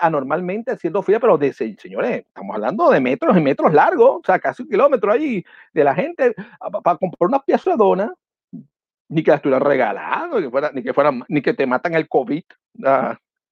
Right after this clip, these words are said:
esas son las que especialmente le va a ayudar a usted a aumentar más de peso. Bueno, así que, eh, puede escucharnos a través de todas esas,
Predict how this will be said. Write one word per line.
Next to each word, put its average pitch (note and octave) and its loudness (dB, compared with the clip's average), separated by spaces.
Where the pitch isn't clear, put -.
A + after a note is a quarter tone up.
esas B2+ -2
son E3+ 4
las E3 2
que D#3+ 4
especialmente D#3+ -2
le E3 4
va C#3 2
a - 2
ayudar D#3+ 0
a F3 0
usted A3+ 0
a D3 4
aumentar C3 -2
más D#3+ 0
de C#3 -2
peso. G2+ -14
Bueno, G4 2
así A#3 0
que, C4 4
eh, F#3 0
puede C4 4
escucharnos C4+ 0
a A3 4
través A#3 0
de G#3+ 0
todas A#3+ 2
esas, A3 2